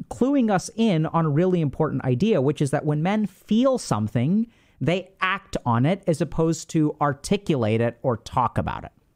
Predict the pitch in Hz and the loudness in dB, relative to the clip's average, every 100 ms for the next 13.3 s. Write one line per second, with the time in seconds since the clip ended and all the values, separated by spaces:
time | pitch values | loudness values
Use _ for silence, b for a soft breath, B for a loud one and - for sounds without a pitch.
0 | _ _ - 233 226 240 - 294 277 208 | _ _ -2 0 2 -2 0 2 2 2
1 | 214 202 180 185 160 165 170 147 151 147 | 2 2 2 0 0 2 0 0 -2 0
2 | 131 135 - - 165 165 151 143 113 139 | -2 -2 -6 -2 0 2 2 2 2 2
3 | 165 147 139 - 120 104 113 123 - - | 2 2 0 0 0 2 2 0 -4 -8
4 | - - b b 233 247 269 277 - 277 | -10 -12 b b -2 0 0 0 0 0
5 | 262 214 220 214 - - 202 165 117 151 | 0 0 -2 -2 -6 -2 0 0 0 0
6 | 165 156 123 - 107 117 87 - b b | 0 0 0 -2 0 0 0 -6 b b
7 | b 220 240 208 - 302 - 240 202 147 | b -2 0 -2 0 -2 0 0 2 2
8 | 175 151 117 131 180 180 156 175 233 - | 2 2 0 0 0 2 2 2 0 2
9 | 294 277 202 190 190 - 208 220 240 214 | 2 2 0 0 -2 0 0 2 2 0
10 | - 180 156 - - 208 160 82 60 - | 0 0 0 -2 -2 2 2 0 -10 -14
11 | - b b 143 220 285 - 240 226 214 | -20 b b 0 0 0 -2 0 0 0
12 | 185 180 143 113 _ - 175 - - 80 | 0 0 0 -2 _ -2 -2 -2 -4 -4
13 | - - | -4 -10